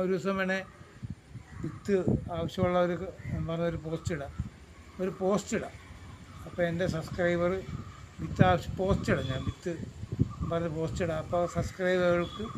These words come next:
ആവശ്യമുണ്ടെങ്കിൽ നിങ്ങൾ കമന്റ് ചെയ്യും. കമന്റ് ചെയ്താൽ ഞാൻ അതിനുള്ള കാര്യങ്ങൾ, അത് നിങ്ങൾ വിത്ത്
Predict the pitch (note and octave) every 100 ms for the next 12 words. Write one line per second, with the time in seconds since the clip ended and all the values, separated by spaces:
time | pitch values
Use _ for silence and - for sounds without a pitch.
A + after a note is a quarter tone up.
0 | - - - - F3+ G3+ - A#3 A3 G#3
1 | G#3 A3 F#3+ F3 F#3 F3+ E3 E3 A#2+ -
2 | - - - - - - - - - E3+
3 | A3 A#3+ A3+ A3+ A3 G#3 G#3 G3 G3 G3+
4 | F3+ E3+ F3+ F3 D#3 E3 F3+ G#3 G#3+ -
5 | - - - F3 G3+ G3+ -